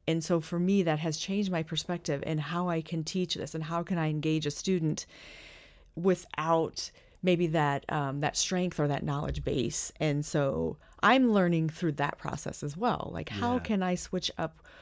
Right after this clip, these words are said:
Speaker 1: what I think I know or what my context is, right? The way I apply this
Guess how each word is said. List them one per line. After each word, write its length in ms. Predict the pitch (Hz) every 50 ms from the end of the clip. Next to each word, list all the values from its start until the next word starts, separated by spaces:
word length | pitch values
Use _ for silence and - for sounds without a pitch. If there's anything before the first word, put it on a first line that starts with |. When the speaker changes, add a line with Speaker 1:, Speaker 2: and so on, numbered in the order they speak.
| - -
Speaker 1:
what 160 | - 185 190
I 160 | 175 170 170 170
think 240 | - 185 170 156
I 140 | 165 147 143
know 340 | 147 170 185 190 165 147 139
or 140 | 131 90 147
what 260 | 147 151 151 - -
my 180 | - 190 202 214
context 640 | 202 - - 160 147 147 - 160 - - - -
is, 300 | - - - - - -
right? 300 | 156 151 147 147 151 -
The 100 | - 170
way 160 | 165 185 190 180
I 160 | 165 175 190
apply 400 | 180 156 156 - 165 - - 98
this 380 | - - - - - - -